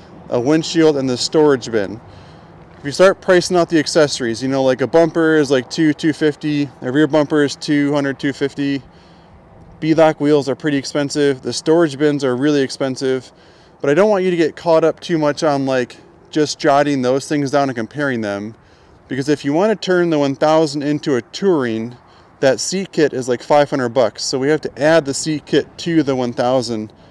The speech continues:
to get there. So it kinda makes the price difference a little bit more, but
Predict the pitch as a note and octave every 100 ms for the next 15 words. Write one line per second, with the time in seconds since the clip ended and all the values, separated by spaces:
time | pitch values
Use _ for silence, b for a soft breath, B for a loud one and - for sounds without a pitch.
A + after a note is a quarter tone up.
0 | b - A#2+ B2+ A2 G2 A2+ - B B
1 | B B B - C#3 A#2+ A2 - - -
2 | D#3 D3+ B2+ _ - - D3 C#3+ C#3+ -
3 | D3 C3+ D3 C#3 B2 C#3 A#2 A#2+ C3+ F#3
4 | G3 - b b b b b - C#3+ C#3